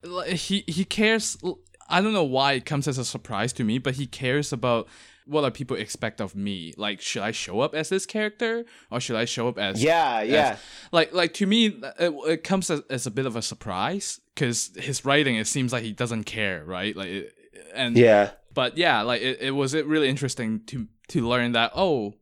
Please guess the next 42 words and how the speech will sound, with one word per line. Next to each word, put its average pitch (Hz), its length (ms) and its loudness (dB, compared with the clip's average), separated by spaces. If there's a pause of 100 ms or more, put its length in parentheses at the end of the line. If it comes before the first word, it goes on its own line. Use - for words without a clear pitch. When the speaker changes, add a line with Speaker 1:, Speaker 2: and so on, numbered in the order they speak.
Speaker 1:
he - 160 -10
think, 139 280 -4 (220)
he 143 160 -12
think 139 240 -4
about 113 340 -2
how, 117 460 -2 (680)
like, 110 220 -4 (400)
his 143 220 -2
image, 123 640 0
like, 107 160 -6
he 113 80 -10
think 107 240 -6
about 87 240 -12
that. 64 280 -18
Speaker 2:
<laughs> - 240 -12
Yeah. 131 100 8 (100)
Speaker 1:
Yeah. 147 560 6 (120)
<laughs> 233 100 -8
It's 196 140 2
like, 202 180 4
well, 214 200 2
he, 220 180 0 (320)
uh, 170 140 -4 (180)
you 165 120 -6
know, 151 160 -2
you, 156 360 -4
you 151 100 2
would 151 140 0
think, 156 200 -4
like, 131 220 0
based 147 180 2
on 147 120 0
his 117 160 -2
lifestyle, 92 640 0
like, 98 160 2
he 107 100 -2
clearly 151 560 0
doesn't 117 300 -2
care 120 220 0
about 107 180 0
his 98 160 -4
image, 95 480 -6